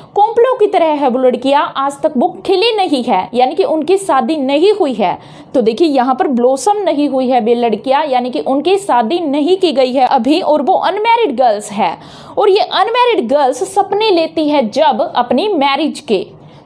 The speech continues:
तो वो शर्मा जाती है और उनका face लाल हो जाता है। और वही लाल face है जो उसी color की चूड़ियाँ, उसी color की चूड़ियों का, उसी color के bangles का प्रतीक है ये color। Some are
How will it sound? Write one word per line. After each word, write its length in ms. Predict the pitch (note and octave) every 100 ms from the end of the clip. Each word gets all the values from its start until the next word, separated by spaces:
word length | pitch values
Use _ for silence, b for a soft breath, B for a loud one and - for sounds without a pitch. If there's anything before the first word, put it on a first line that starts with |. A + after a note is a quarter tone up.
| -
तो 140 | G4+ F#4+
वो 300 | F4 E4 F#4+
शर्मा 440 | - G#4+ F4+ F#4 A#4
जाती 420 | G#4 F4 E4+ D#4+
है 160 | D#4+ F4+
और 280 | - D#4 -
उनका 340 | - C4+ C#4+
face 420 | C#4 E4 C4+ C#4+ D4+
लाल 360 | C4+ B3 B3+
हो 180 | C#4 B3+
जाता 320 | G3+ F#3 -
है। 280 | G3 G3 - B B -
और 120 | C4
वही 360 | G#3+ C#4+ F#4+ A#4+
लाल 300 | G4 D#4+ E4+
face 320 | E4 D4+ D4+
है 200 | C#4 B3 G#3+
जो 180 | A#3+ B3 C#4 -
उसी 300 | F4+ A4+ A#4 A#4+
color 300 | D4 C#4 C4
की 160 | C#4+
चूड़ियाँ, 560 | C#4+ C#4 C4 C4 C#4+ D#4 F4+ - - - -
उसी 180 | C4
color 280 | F4+ E4+ C#4+
की 140 | D4 D4
चूड़ियों 440 | C#4 C4+ C4 D#4
का, 160 | D4 F#3+
उसी 260 | - D#4
color 220 | E4 E4
के 100 | F4 C#4
bangles 540 | G#3+ A3+ C#4 G#4+ -
का 120 | F4
प्रतीक 480 | D#4 B3+ - A#3+ A#3
है 240 | G3+ A#3+ A#3+
ये 160 | A3 B3+
color। 440 | B3+ G#3 F#3 E3+ - B B B B B - - - - - - -
Some 340 | - G#4+ A4+ B4+ -
are 260 | C#4+ D#4